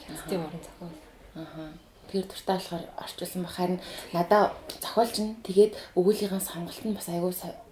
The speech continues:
Speaker 2: гоё санагдсан байхгүй юу?
Speaker 1: Мгм.
Speaker 2: Тэгээд мэдээж дээр нь орчуулга, тий, одоо ингээд орчуулагч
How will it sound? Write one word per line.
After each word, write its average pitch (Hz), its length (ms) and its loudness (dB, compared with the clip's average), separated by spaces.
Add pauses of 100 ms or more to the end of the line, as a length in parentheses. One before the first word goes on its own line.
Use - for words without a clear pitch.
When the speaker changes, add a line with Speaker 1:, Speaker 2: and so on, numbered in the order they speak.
Speaker 2:
гоё 196 180 2
санагдсан 185 460 -6
байхгүй - 300 0
юу? 175 140 4
Speaker 1:
Мгм. 175 260 -2 (140)
Speaker 2:
Тэгээд 180 220 2
мэдээж 185 340 4
дээр 165 260 -2
нь 160 80 -6
орчуулга, - 500 -6
тий, 165 200 -8
одоо 151 280 2
ингээд 156 260 -2 (1080)
орчуулагч - 680 -4